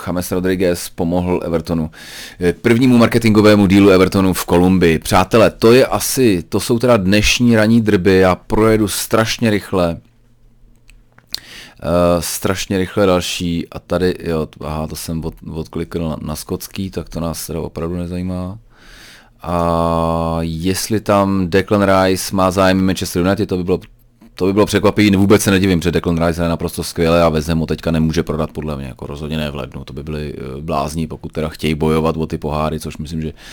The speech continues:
naprosto nečekali. Wolves, eh, a tohle by bylo dobrý podle mě, Wolves, eh, mají zájem o Divoka Origiho, který do jistý míry by malinko částečně splňoval, eh, ten profil toho Jimeneze, který jim vypad. A nějaká hostovačka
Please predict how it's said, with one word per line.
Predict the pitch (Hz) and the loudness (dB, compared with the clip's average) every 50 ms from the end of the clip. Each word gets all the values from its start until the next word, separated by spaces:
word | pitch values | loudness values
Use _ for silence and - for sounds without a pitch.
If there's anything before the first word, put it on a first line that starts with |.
| - - - - | -20 -20 -12 -4
naprosto | 85 90 - - 90 87 80 - - 87 | -2 -2 -2 0 -2 -4 -4 -4 -4 -4
nečekali. | 82 80 - 87 80 82 73 67 - - - - - - - | -4 -2 -4 -6 -6 -6 -6 -6 -8 -16 -20 -20 -20 -12 0
Wolves, | 92 107 135 156 - - - - | 2 4 4 4 4 0 -2 0
eh, | - 92 104 104 104 104 104 98 - - - - - - - - - - | 2 2 4 6 6 4 4 2 -2 -8 -20 -20 -20 -20 -20 -20 -10 -6
a | - 107 | -6 -6
tohle | - 135 135 156 | -2 2 2 4
by | 151 151 | 4 6
bylo | 139 139 131 | 6 6 6
dobrý | 117 104 92 85 | 6 6 4 4
podle | 87 92 87 87 85 | 2 2 2 2 2
mě, | 85 76 67 85 | 2 0 -2 -4
Wolves, | 85 95 95 104 113 117 113 - - - | -2 0 2 4 4 2 0 -4 -6 -2
eh, | 101 101 101 101 98 | 0 0 2 0 2
mají | 95 104 104 101 | 0 0 0 2
zájem | 95 98 92 95 98 95 | 2 2 4 4 2 0
o | - 95 95 90 87 | -2 -2 0 0 0
Divoka | 85 90 87 95 - - | 0 0 -2 -2 -2 0
Origiho, | 78 82 90 92 92 98 95 92 95 95 98 98 | 2 2 4 2 2 2 2 2 2 2 0 -2
který | - _ - 107 107 117 | -2 _ 0 2 4 4
do | 107 95 101 | 4 6 4
jistý | 123 131 - - - - 139 | 4 4 2 -2 -6 -2 2
míry | 131 120 117 123 127 127 | 4 4 6 6 6 4
by | 117 95 82 92 101 110 127 127 | 4 2 2 4 6 6 6 6
malinko | 120 117 113 110 113 117 120 127 131 131 127 - 110 107 | 6 4 4 6 6 4 4 4 0 -2 0 0 0 0
částečně | - - 113 110 110 - 117 110 - 113 110 | 0 -2 -2 -2 -2 -4 -4 -2 -2 -4 -6
splňoval, | 110 _ 107 107 107 104 104 104 101 101 101 101 98 92 - - | -4 _ -2 0 0 2 2 4 4 4 4 2 0 -2 -4 -6
eh, | - 87 92 92 92 90 - | -6 -4 -2 -2 -2 -4 -4
ten | - 95 92 | -6 -8 -4
profil | - 87 90 - - 101 92 | -2 -4 -4 -2 -2 -6 -4
toho | 90 92 92 92 - | -2 -2 -4 -4 -4
Jimeneze, | - 92 92 92 90 87 82 87 85 | -4 -2 0 0 0 0 0 -2 -2
který | - 90 85 87 | -2 -2 -2 0
jim | 92 95 92 | 0 0 0
vypad. | 87 85 - - 85 85 - - - _ _ _ _ _ _ _ _ _ _ _ _ _ _ - - - - - - - - - - - - - - - - - - | -2 -2 -2 -2 -4 -4 -4 -10 -20 _ _ _ _ _ _ _ _ _ _ _ _ _ _ -20 -20 -20 -20 -20 -20 -20 -20 -20 -20 -20 -20 -20 -20 -18 -16 -8 -4
A | 80 80 | -2 -2
nějaká | 78 76 76 - 82 | -2 -2 -2 0 0
hostovačka | 82 82 80 - - 90 85 82 78 - - 90 85 85 | 0 0 0 -2 -2 0 0 0 -2 -2 -2 0 0 0